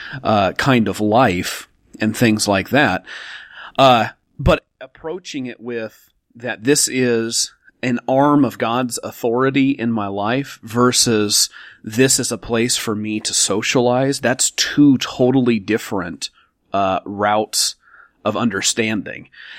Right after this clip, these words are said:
And part of the problem is, is that our American Christian church culture has, I don't know if you could say largely, but has in some ways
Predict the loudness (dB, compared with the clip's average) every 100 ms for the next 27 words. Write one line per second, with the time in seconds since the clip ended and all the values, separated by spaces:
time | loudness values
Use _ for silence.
0 | -2 2 2 0 -6 _ 0 2 2 0
1 | 0 0 0 -4 -4 -4 -4 -2 -2 0
2 | -2 0 0 2 2 0 -6 _ _ -4
3 | 0 4 2 2 -2 -2 -4 -4 -2 -4
4 | -6 -6 -4 -4 -4 -10 -8 -6 -6 -4
5 | -4 -4 -8 _ _ -20 _ _ _ -4
6 | -2 0 -2 -2 -4 -6 _ _ _ _
7 | _ _ _ _ _ _ _ _ _ _
8 | _ _ _ _ _ -20 -14 -8 -2 0
9 | -2 -4 -6 -6 -8 -12 -8 -8 -10 -14
10 | -16 -16 _ _ _ _ _ _ _ -6
11 | -6 -4 -2 0 2 0 -2 -6 -4 -2
12 | 0 0 -2 -2 -4 -4 -6 -6